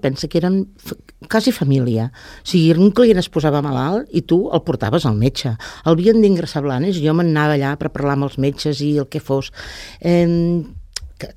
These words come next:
també tenies, al principi hi ha molta més jo-, jove, gent jove, però ara, per exemple, al final, inclús clients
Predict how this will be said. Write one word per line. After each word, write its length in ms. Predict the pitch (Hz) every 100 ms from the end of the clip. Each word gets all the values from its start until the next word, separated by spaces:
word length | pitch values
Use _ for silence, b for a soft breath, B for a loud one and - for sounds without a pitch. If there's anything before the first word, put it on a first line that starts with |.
| -
també 160 | 120
tenies, 460 | 127 156 147 139 - - - - - -
al 120 | -
principi 340 | - - 151 160
hi 40 |
ha 40 | 156
molta 240 | 147 131 131
més 200 | 123 110
jo-, 220 | 143 170 131
jove, 300 | 170 185 165
gent 180 | 165 127 123
jove, 220 | 190 175
però 140 | 147 135
ara, 140 | 143
per 80 | 160
exemple, 300 | 147 156 147
al 80 | 143
final, 300 | - 135 165
inclús 300 | 190 - 208 -
clients 540 | 202 170 185 226 -